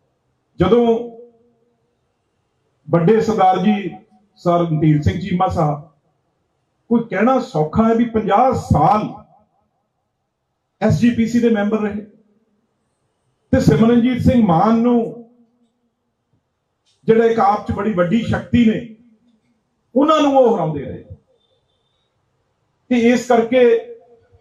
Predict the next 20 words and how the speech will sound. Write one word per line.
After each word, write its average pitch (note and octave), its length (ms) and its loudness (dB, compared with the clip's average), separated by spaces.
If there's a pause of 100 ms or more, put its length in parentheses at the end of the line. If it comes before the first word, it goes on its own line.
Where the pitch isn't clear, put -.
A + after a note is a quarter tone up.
(680)
ਅੱਜ A3+ 200 0 (760)
ਮੈਂ G#3 160 2
ਹੁਣੀ G#3 220 2
ਗੱਲ G3+ 200 0
ਕਰ G3+ 220 0
ਰਿਹਾ A3 200 2
ਸੀ G3 320 -10 (1400)
ਵੀ E3+ 100 2
ਜਗਦੀਪ F3+ 380 2
ਸਿੰਘ A#3 180 2
ਚੀਮਾ A3 340 4
ਜੀ, A#3+ 120 0
ਇਹ B3+ 120 0
ਫੈਸਲੇ G#3 520 0
ਜ਼ਿੰਦਗੀ F3 420 0
ਦੇ A#3+ 100 -2
ਬਹੁਤ - 320 -2
ਬੜੇ D#3 300 0
ਹੁੰਦੇ C3 400 -2
ਆ। D#2+ 120 -18